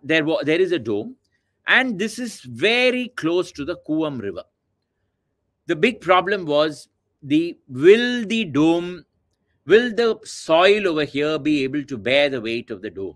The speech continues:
This became a major question mark. Thomas Fiott de Havilland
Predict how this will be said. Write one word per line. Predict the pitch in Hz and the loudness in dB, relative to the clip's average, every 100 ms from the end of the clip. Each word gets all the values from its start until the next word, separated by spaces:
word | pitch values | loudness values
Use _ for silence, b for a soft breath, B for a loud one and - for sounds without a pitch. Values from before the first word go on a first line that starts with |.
| _ | _
This | 120 120 | -10 -8
became | 95 107 120 139 | -10 -10 -10 -10
a | |
major | 117 98 98 110 | -12 -16 -16 -18
question | 92 - 92 76 | -20 -20 -20 -20
mark. | _ _ _ _ _ _ _ _ _ _ _ | _ _ _ _ _ _ _ _ _ _ _
Thomas | - 240 294 - | 2 4 2 2
Fiott | 196 190 170 | 0 2 2
de | 160 | -2
Havilland | 131 135 151 127 147 | 0 -2 -2 -4 -8